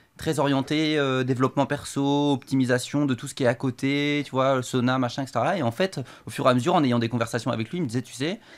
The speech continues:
euh, moi, ça fait un moment que j'utilise des boules caisses qui sont faites sur mesure, euh, pour dormir. »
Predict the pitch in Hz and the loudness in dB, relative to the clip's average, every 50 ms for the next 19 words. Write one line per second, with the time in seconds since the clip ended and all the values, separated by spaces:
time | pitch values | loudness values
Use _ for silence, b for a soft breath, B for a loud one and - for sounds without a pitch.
0 | B B - - 113 113 120 147 - 139 117 131 117 120 131 151 156 135 131 120 | B B -4 -2 2 2 2 2 2 0 0 0 0 2 2 2 2 0 -2 -6
1 | - - 127 131 131 120 117 110 104 104 104 101 104 101 101 101 101 101 113 120 | -8 -8 -6 -6 -4 -2 -2 -2 -2 -2 -4 -6 -6 -6 -6 -8 -8 -6 -8 -8
2 | 117 - 147 143 139 - - - - 107 - 147 135 - - 120 117 117 120 113 | -6 -2 -2 -2 -2 -4 -8 -8 -8 -4 -4 -4 -4 -2 0 0 2 2 2 2
3 | 127 135 120 113 b b b b b b _ - 98 101 98 95 - 117 117 107 | 0 0 0 -2 b b b b b b _ -2 -2 0 0 -2 -4 -4 -2 0
4 | 107 101 104 113 127 160 202 214 - - | 0 2 2 2 2 2 0 -2 -4 -10